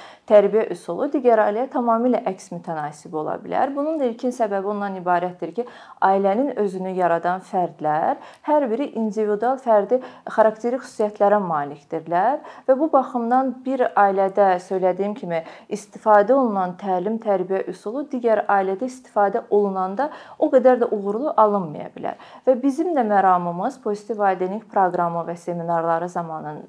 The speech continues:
zamanı valideynlərə, ə, hər hansısa bir, ə, təl-, ailə daxilində tətbiq olunan təlim-tərbiyə üsulunun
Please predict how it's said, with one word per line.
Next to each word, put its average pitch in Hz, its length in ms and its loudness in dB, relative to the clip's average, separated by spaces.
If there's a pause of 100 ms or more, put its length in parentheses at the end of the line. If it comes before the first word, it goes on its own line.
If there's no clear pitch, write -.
zamanı 170 580 -6 (400)
valideynlərə, 269 680 4
ə, 302 340 4 (260)
hər 277 240 2
hansısa 220 400 -2
bir, 220 140 0 (300)
ə, 196 500 2
təl-, 208 340 4
ailə 202 300 6
daxilində 190 420 0
tətbiq 202 400 -2
olunan 180 560 -2
təlim-tərbiyə 202 800 -2
üsulunun 185 720 -6